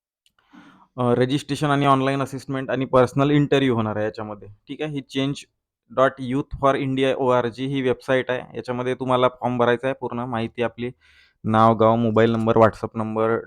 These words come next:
जन्मतारीख, हे मॅरिटल स्टेटस, सिटिझनशिप, कोणत्या शहरामधून आहात तुम्ही,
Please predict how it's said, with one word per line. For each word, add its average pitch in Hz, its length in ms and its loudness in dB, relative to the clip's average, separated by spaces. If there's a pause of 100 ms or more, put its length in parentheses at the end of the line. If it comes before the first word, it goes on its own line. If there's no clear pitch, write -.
(200)
जन्मतारीख, 110 600 -2 (760)
हे 110 80 -4
मॅरिटल 107 440 0
स्टेटस, 110 480 0
सिटिझनशिप, 110 800 0
कोणत्या 110 460 2
शहरामधून 110 600 0
आहात 107 160 2 (180)
तुम्ही, 110 320 0